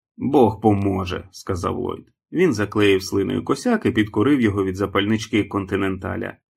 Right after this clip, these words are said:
"Охрінєнно!" "Нащо ти його куриш, якщо ми збираємося все спихнути?" — не вгавав Бац. Думка про Бога Помагайла його не дуже заспокоїла. "Кілька разів не досиплемо. Ну ж бо, Бац, курни!"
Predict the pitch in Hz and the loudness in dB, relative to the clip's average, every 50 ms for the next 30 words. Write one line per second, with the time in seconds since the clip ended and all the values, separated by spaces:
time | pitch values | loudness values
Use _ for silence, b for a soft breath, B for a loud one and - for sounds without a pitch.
0 | - - 107 101 95 - - - 104 104 101 101 101 101 101 101 101 101 95 95 | -4 0 0 0 0 -2 -2 0 2 2 2 2 0 0 0 0 0 0 0 -2
1 | 92 92 92 90 90 - _ _ _ _ _ _ - 107 104 110 139 156 156 - | -2 -4 -4 -6 -8 -10 _ _ _ _ _ _ 2 4 6 8 8 6 4 4
2 | - 175 170 180 175 165 160 160 156 156 - 170 160 123 113 107 - 107 101 - | 2 2 6 8 10 10 10 10 8 6 6 6 8 8 8 6 6 4 4 6
3 | - 127 120 113 104 98 104 117 123 131 131 117 110 104 101 - 113 104 - - | 6 6 8 8 6 6 4 6 6 6 6 6 6 6 6 4 4 4 2 2
4 | - 123 113 117 - - 160 - - 165 165 131 92 92 90 90 76 - - _ | 2 2 2 2 2 0 0 0 2 4 4 4 4 4 0 0 -2 -2 -8 _
5 | _ _ _ _ _ _ - 104 104 95 92 92 98 98 101 98 95 92 95 98 | _ _ _ _ _ _ -2 -2 0 0 2 2 4 4 4 4 2 2 2 0
6 | 92 - - - - _ _ _ _ _ _ - 117 123 165 175 135 - 98 92 | 0 0 -2 -8 -16 _ _ _ _ _ _ -4 2 2 2 4 4 2 0 0
7 | 95 - 101 101 98 92 92 120 117 101 98 95 98 101 101 101 98 104 143 165 | 0 2 2 2 2 2 4 4 4 4 2 0 0 0 0 0 0 2 2 2
8 | 160 139 120 110 104 101 101 104 113 107 104 120 127 113 92 87 92 90 90 90 | 4 4 4 4 4 4 4 4 2 2 2 2 2 0 0 -2 -2 -4 -4 -6
9 | 90 - 95 - - 92 92 92 92 95 92 92 - _ _ _ _ _ _ _ | -8 -8 -10 -8 -6 -4 -4 -2 0 -2 -2 -2 -4 _ _ _ _ _ _ _
10 | _ _ _ _ _ _ _ - - - 175 143 - 143 131 127 123 113 117 131 | _ _ _ _ _ _ _ 0 2 4 4 4 4 4 4 4 4 4 4 4
11 | 131 123 113 107 110 113 107 101 101 98 - - - 107 98 98 95 95 92 92 | 4 6 6 6 6 6 4 4 2 0 0 0 2 2 2 2 0 0 0 0
12 | 87 80 - - - 156 165 165 156 131 110 98 90 95 104 110 117 123 123 101 | -2 -2 -4 -4 -2 0 4 6 6 6 6 4 4 2 2 2 2 2 2 2
13 | 95 92 - - - 190 185 190 165 117 95 78 - - | 2 0 -4 -2 2 2 4 4 4 2 2 0 -2 -8